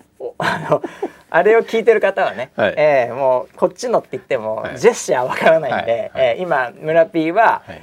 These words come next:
Speaker 1: ええ、右頬を人差し指で上から下に舐めましたけど、
Speaker 2: うん。
Speaker 1: ええ、もう一歩手前の、
Speaker 2: 一歩手前の。
Speaker 1: オールバックでパチッと決めてる人で、
Speaker 2: あー。
Speaker 1: うん、インテリ系な感じの。
Speaker 2: なるほど。
Speaker 1: ええ、で、もう黒いど-、でっかいベンツですから。
Speaker 2: はい。
Speaker 1: ええ、ふ-、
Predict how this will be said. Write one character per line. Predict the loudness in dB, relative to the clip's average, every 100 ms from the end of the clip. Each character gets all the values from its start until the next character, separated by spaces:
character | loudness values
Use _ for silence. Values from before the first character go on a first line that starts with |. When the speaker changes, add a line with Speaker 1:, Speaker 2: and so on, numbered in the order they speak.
| _ 0
Speaker 1:
え | 4 4 4 0 -4 -6 -6 -8
え、 | -16 _ _ -8
右 | -6 -2 0
頬 | 0 0 4
を | 6 6 4 -2
人 | -4 -2
差 | -2 -4
し | -4 -4
指 | -4 -2
で | -4 -4 0
上 | 2 4
か | 2
ら | 2
下 | 0 0
に | 0
舐 | 0
め | 0
ま | 0
し | 2
た | 4
け |
ど、 | 4
Speaker 2:
う | 2 0 0 0 -2
ん。 |
Speaker 1:
え | -2 -4 -6 -8
え、 |
も | -4
う | -2
一 | -2
歩 | -4
手 | -2
前 | 0 2
の、 | 2 0
Speaker 2:
一 | -4
歩 | -12
手 | -10
前 | -6
の。 | 2
Speaker 1:
オ | 4
ー | 4
ル |
バ | 2
ッ | 0
ク | -4
で | -10 _
パ | -10 -10 -6
チ | -4
ッ |
と | -4 -8
決 | -10
め | -10
て | -10
る | -8
人 | -6 -4
で、 | -4
Speaker 2:
あ |
ー。 | -6 -8 -8
Speaker 1:
う | -8
ん、 | -10 -6
イ |
ン | -4
テ | -2 -4
リ |
系 | 0 0
な | 0 -4
感 | -8 -10
じ | -6
の。 | -4
Speaker 2:
な | -4
る | -8
ほ | -10
ど。 | -10 -4
Speaker 1:
え | -2 -2 -4
え、 |
で、 | -2 -2
も | -2 -4
う |
黒 | -4 -4
い | -2
ど-、 | -6 _ -18
で | -18
っ | -12
か | -10
い |
ベ | -8
ン | -10
ツ | -14
で |
す | -14
か | -8
ら。 | -8
Speaker 2:
は | -8
い。 | -14 _
Speaker 1:
え | -4 -4 -6 -14
え、 |
ふ-、 | -18